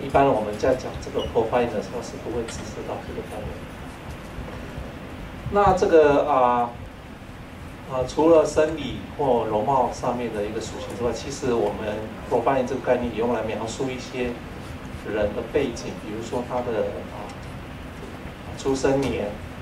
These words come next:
啊，啊，或者说他的居住地，啊，或者是说他的居-，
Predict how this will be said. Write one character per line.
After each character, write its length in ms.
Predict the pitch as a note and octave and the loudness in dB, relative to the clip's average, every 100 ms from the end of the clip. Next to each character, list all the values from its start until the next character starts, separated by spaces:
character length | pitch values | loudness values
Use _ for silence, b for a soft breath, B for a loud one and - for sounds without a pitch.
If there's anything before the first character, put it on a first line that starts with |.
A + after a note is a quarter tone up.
| - | -8
啊， 100 | - - - - - - - - - - - - | -8 -8 -12 -12 -12 -12 -12 -12 -12 -12 -10 -4
啊， 140 | G#2+ | 0
或 120 | D3 | 4
者 80 | C#3 | 4
说 80 | A2+ A#2+ | 2 0
他 60 | A#2+ | 0
的 100 | A#2 | 0
居 200 | - C3+ | -2 -6
住 160 | C3+ A#2+ - | -4 -4 -6
地， 100 | - - - - - - - - - - - | -8 -10 -10 -12 -12 -12 -10 -10 -10 -10 -2
啊， 140 | A2 C#3 | 0 2
或 120 | C3+ | 2
者 140 | G#2+ G2+ | 0 -2
是 160 | - | -6
说 240 | - A#2 A2+ | -8 -6 -6
他 80 | A#2+ | -6
的 180 | A2+ G2+ F2+ | -4 -4 -4
居-， 140 | - | -8